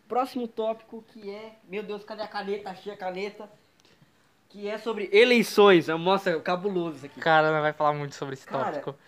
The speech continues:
Speaker 1: eu tenho minha opinião, mas eu também não tenho, ao mesmo tempo. Meu Deus do céu.
Speaker 2: <laughs> Matou.
Speaker 1: Mas eu vou deixar esse começo aí co-, eu fico
Speaker 2: Não,
Speaker 1: com o
Speaker 2: pode começar,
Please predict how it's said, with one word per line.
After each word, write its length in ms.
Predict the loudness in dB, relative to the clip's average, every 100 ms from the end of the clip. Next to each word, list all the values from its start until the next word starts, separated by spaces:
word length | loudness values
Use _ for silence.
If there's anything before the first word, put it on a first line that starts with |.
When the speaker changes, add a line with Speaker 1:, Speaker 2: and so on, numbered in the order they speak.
| -8
Speaker 1:
eu 140 | -6 -6
tenho 260 | -10 -12
minha 180 | -12 -12
opinião, 600 | -14 -16 -14 -10 -8 -8 -12 _ _ _ _ _ _ _
mas 180 | -12 -10
eu 80 | -8
também 240 | -6 -4
não 140 | -4
tenho, 320 | -2 -2 -2 -10 _ _
ao 80 | -8
mesmo 300 | -4 -4 -6
tempo. 320 | -8 -10 -10 -14 -10 -10 -10 -16 -20 -20 _ _ _ -20
Meu 200 | -8 -6
Deus 280 | -6 -4 -4
do 80 | -6
céu. 260 | -8 -8 -2 2
Speaker 2:
<laughs> 160 | 2 2
Matou. 460 | 6 8 8 4 4 -6 -20 _ -12 -8 -10 -12 _ _ _ _ -20 -20 -4
Speaker 1:
Mas 440 | 0 2 0 -2
eu 100 | -4
vou 100 | -2
deixar 460 | -2 0 2 2 2
esse 180 | -2 -4
começo 340 | -4 -4 -4
aí 160 | -4 -6
co-, 120 | -8
eu 120 | -14
fico 540 | -16 -16 -12 -8 -8 -8
Speaker 2:
Não, 80 |
Speaker 1:
com 40 | -8
o 20 |
Speaker 2:
pode 140 |
começar, 20 | -6